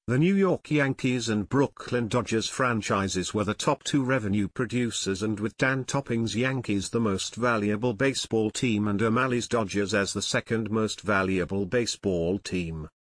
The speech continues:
Four teams are worth more than five billion dollars: Steinbrenner's Yankees, the Dodgers,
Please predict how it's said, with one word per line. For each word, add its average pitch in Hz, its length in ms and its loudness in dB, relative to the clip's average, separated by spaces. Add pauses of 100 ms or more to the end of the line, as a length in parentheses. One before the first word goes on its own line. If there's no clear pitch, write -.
(240)
Four 196 220 2
teams 180 420 0
are 135 100 2
worth 139 340 0
more 127 260 2
than 117 220 0
five 147 380 0
billion 123 400 2
dollars: 92 440 0 (200)
Steinbrenner's 135 840 2
Yankees, 117 760 -2 (180)
the 117 100 2
Dodgers, 104 480 0